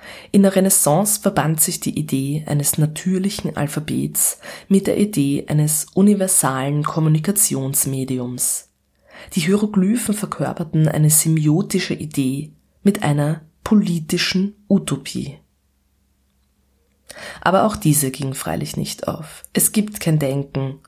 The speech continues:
ohne Umweg über die Sprache. Inwieweit die Sprachstrukturen und Ausdrucksweisen unser Denken,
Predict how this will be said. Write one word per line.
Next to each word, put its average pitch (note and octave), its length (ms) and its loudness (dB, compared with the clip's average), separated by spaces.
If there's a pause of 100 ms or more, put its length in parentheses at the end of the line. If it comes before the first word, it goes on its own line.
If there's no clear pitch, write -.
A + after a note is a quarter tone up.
ohne C#3 460 0 (160)
Umweg D3+ 720 2
über C3+ 240 0
die B2+ 100 -4
Sprache. - 760 -8 (920)
Inwieweit F#3+ 480 4
die D3+ 80 2
Sprachstrukturen E3 1040 -2
und D3 460 -2
Ausdrucksweisen C#3+ 960 0
unser D3 260 2
Denken, D3 720 -2